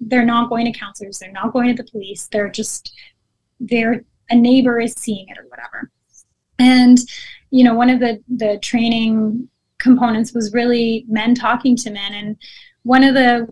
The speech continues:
uh, techniques that they talked about was saying, "I'm worried, right? I'm concerned.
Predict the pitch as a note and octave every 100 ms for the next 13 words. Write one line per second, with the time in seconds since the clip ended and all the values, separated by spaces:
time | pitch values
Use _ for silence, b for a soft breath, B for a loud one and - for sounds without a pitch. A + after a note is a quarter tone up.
0 | _ A#3 B3+ - C4 C4+ C4+ C4+ A#3 A3
1 | - C4 D4 G#3+ G3+ A3 A3 B3 B3 B3
2 | A#3 G#3+ B3 C#4 - - - _ _ A#3
3 | B3 B3+ B3 B3+ C4+ C4 C#4+ D4 D4 C4